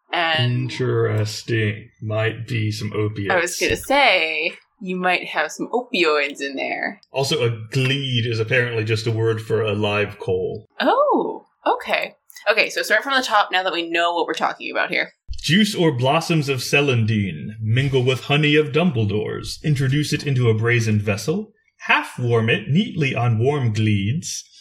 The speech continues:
Speaker 2: till it be sodden. I don't know. This is a good leechdom for dimness of eyes. For the same, mingle the juice of wild rue,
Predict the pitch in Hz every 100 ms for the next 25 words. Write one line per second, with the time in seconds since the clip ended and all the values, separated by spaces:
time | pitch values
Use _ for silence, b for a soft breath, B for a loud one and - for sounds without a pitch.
0 | B B B - 226 202 151 156 - 123
1 | 98 - 69 - _ _ _ - 113 107
2 | 107 101 - - _ _ B B B 131
3 | B 139 214 214 160 135 120 147 139 127
4 | 147 - 131 123 117 127 120 131 131 123
5 | 110 113 95 95 95 - - - - -
6 | _ - 208 214 220 269 107 - - _
7 | _ _ 131 202 196 156 131 117 165 170
8 | - 117 113 131 170 165 127 113 180 127
9 | 104 -